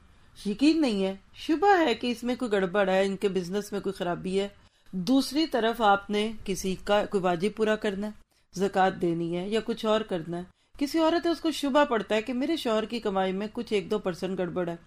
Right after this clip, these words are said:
लेकिन साथ ही कर्जा भी है सर पे, तो कि नहीं, अब ये शुबे के माल से मैंने कर्जा दे दिया तो ये तो गलत है, तो ये बेवकूफ़ी होगी। उसको कर्ज दूर करना चाहिए फटाफट, फिर बाद में वो शुबे को दूर कर ले, जो भी हकीकत है उसको देख ले।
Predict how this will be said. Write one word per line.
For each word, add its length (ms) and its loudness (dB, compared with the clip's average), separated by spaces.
लेकिन 300 4
साथ 320 2
ही 60 -2
कर्जा 320 -2
भी 140 -2
है 60 0
सर 200 -6
पे, 180 -12
तो 160 -2
कि 200 2
नहीं, 260 -2
अब 160 0
ये 100 0
शुबे 340 -2
के 160 -2
माल 280 0
से 180 -2
मैंने 280 -2
कर्जा 380 -2
दे 180 2
दिया 240 0
तो 140 -4
ये 200 -2
तो 120 -6
गलत 320 0
है, 80 -2
तो 340 -10
ये 80 0
बेवकूफ़ी 500 -4
होगी। 260 -10
उसको 260 -4
कर्ज 380 -2
दूर 180 0
करना 360 -4
चाहिए 260 -6
फटाफट, 500 -4
फिर 160 2
बाद 340 4
में 120 -2
वो 120 2
शुबे 340 0
को 120 -2
दूर 220 0
कर 220 -4
ले, 140 -6
जो 160 2
भी 140 0
हकीकत 460 0
है 60 0
उसको 280 -4
देख 300 -4
ले। 80 -8